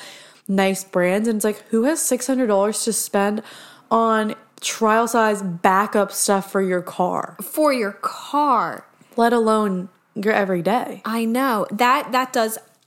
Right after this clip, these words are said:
Speaker 2: I saw that the other day. I saw something that someone posted about that.
Speaker 1: Mm-hmm.
Speaker 2: And it was just, like, the reality of it was like, "Are you kidding me?" Like, seven hundred dollars.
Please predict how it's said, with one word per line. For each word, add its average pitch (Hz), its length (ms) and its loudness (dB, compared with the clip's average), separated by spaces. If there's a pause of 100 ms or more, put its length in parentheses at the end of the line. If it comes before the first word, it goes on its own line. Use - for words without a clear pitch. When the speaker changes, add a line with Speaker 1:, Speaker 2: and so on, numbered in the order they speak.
Speaker 2:
I 226 140 2
saw 233 260 0
that 208 220 -6
the 202 120 -2
other 185 180 0
day. 180 160 -2
I 185 40 -4
saw 196 180 -8
something 185 540 -8 (400)
that 185 180 -14
someone 165 240 -10
posted - 400 -10
about - 280 -10
that. 190 180 -2
Speaker 1:
Mm-hmm. 185 260 -2 (240)
Speaker 2:
And 285 120 2
it 285 40 2
was 277 140 2
just, - 180 -4
like, 247 180 0
the 220 100 -2
reality 202 600 0
of 180 140 -2
it 170 160 -4
was 185 180 -8
like, 185 200 -8
"Are 196 60 -6
you 196 120 -4
kidding 180 280 -4
me?" 214 240 -10 (240)
Like, 185 280 -10 (140)
seven 208 360 -4
hundred 202 260 -4
dollars. - 520 -4